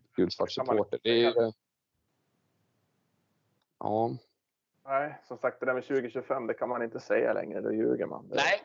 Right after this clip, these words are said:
Speaker 1: exakt. Det, jag, jag, jag, jag tror det. Så att, eh, men, eh, om inte annat, man kan ju konstatera så här att man har inte varit översköljd av framgångar. Det har ju funnits några på vägen.
Speaker 2: <laughs> Ja, funnits ett
Speaker 1: Eh,
Speaker 2: par
Speaker 1: men
Speaker 2: stycken.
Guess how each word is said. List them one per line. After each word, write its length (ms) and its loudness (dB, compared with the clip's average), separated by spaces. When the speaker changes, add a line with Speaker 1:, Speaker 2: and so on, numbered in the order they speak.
Speaker 1:
exakt. 460 -2
Det, 200 0
jag, 220 -2
jag, 140 -4
jag, 360 0
jag 120 -4
tror 200 0
det. 80 2
Så 100 -4
att, 160 -8
eh, 240 4
men, 360 -2
eh, 600 0
om 120 0
inte 260 2
annat, 280 0
man 80 -14
kan 120 -14
ju 40 -12
konstatera 560 -4
så 120 -8
här 100 -2
att 160 -4
man 180 -2
har 100 0
inte 160 -6
varit 160 4
översköljd 480 2
av 60 -2
framgångar. 560 0
Det 80 0
har 40 6
ju 60 -2
funnits 260 -2
några 300 2
på 80 -4
vägen. 220 -4
Speaker 2:
<laughs> 260 -4
Ja, 120 -2
funnits 300 2
ett 100 -4
Speaker 1:
Eh, 40 -18
Speaker 2:
par 80 -8
Speaker 1:
men 100 -4
Speaker 2:
stycken. 180 -20